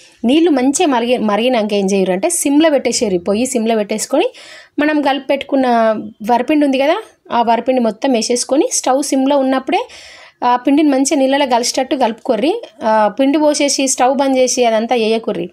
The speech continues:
పొయ్యి సిమ్లో పెట్టేసుకొని పిండిని కలుపుర్రి. కలిపినాక మంచిగా కలిసినాక పక్కకు పెట్టేసుకొని మళ్ళీ నేను ఒకసారి మళ్ళీ అయితే మంచిగా కలిపేసుకున్నా. చూసిరు కదా,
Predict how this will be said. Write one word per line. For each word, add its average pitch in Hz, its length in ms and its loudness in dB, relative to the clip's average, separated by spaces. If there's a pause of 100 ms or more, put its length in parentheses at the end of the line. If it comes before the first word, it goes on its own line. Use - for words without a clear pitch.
(100)
పొయ్యి 214 160 -2
సిమ్లో 226 320 -2
పెట్టేసుకొని 247 480 -2
పిండిని 233 320 -4
కలుపుర్రి. 220 400 -2 (400)
కలిపినాక 285 500 -2
మంచిగా 247 320 -2
కలిసినాక 247 400 0
పక్కకు 214 340 -4
పెట్టేసుకొని 226 440 -2
మళ్ళీ 214 240 0
నేను 208 200 0
ఒకసారి 196 260 -4
మళ్ళీ 190 220 -2
అయితే 202 160 -2
మంచిగా 185 320 -4
కలిపేసుకున్నా. 190 520 -4 (120)
చూసిరు 196 220 -4
కదా, 285 140 0